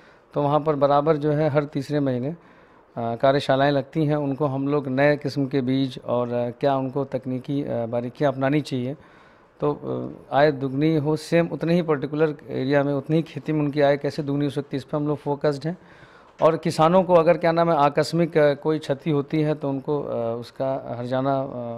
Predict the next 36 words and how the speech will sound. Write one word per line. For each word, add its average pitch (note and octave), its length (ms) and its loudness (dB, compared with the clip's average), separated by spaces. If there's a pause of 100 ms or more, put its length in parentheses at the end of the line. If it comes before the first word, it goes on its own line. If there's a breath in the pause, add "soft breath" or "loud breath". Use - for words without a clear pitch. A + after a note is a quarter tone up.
(500)
का C3 60 -4
मुआवजा C3 440 0
जो C#3 120 -4
है, C3+ 180 -4
हम C3 140 -6
लोग C3 240 -8
पहले B2+ 320 -10
सरकारों B2+ 400 -10
में C3 180 -10
बहुत C3 160 -10
कम C3 140 -8
मिलता B2 280 -8
था, B2+ 100 -8
उसको A#2+ 240 -10
हम B2+ 120 -8
लोग B2+ 180 -10
बढ़ाने B2 320 -10
के, - 120 -18
के - 440 -18 (540 soft breath)
क्षेत्र C3+ 260 -10
में C3 100 -8
कार्य C3 200 0
कर C3 160 -4
रहे C#3 200 -8
हैं। D#3 200 -10 (600 soft breath)
और, D3 280 4
अ, D#3 300 2 (640 soft breath)
किसान, D3 720 0
अ, D3 240 2 (960)
बीमा D3 300 0
है, C3+ 240 -4
किसान C3+ 400 -8
फसल C#3 320 -8
बीमा C3 260 -6
है, C3 300 -8
अ, C#3+ 40 -18